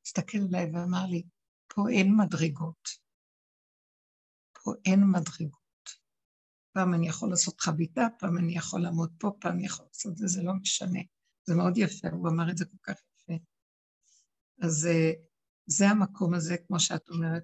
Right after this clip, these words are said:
רות יקרה, זה אין מדרגות. זה השורשים של המציאות שלנו, פשוטים, קטנים. השם הוא המדרגה,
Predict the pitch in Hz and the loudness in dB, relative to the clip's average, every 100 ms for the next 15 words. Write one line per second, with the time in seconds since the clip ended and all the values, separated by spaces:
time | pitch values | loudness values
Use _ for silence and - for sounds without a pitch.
0 | - 160 - 156 - 170 175 175 180 175 | -10 -20 -16 -14 -10 -6 -6 -6 -6 -6
1 | 180 165 - 160 - _ _ _ _ _ | -6 -8 -10 -12 -14 _ _ _ _ _
2 | _ - 180 170 - 170 170 - 214 214 | _ -4 2 4 4 2 2 4 4 2
3 | 208 175 170 - 208 214 - 196 185 185 | -2 -6 -2 -2 0 0 0 0 0 -2
4 | 190 - - - 220 208 208 - 165 165 | -2 -2 -2 0 2 2 0 -6 -2 2
5 | 208 233 - - - 220 220 - - 427 | 2 2 -2 -18 0 4 6 6 6 6
6 | 466 269 220 208 175 165 151 170 160 160 | 6 8 10 8 6 4 0 -6 -8 -4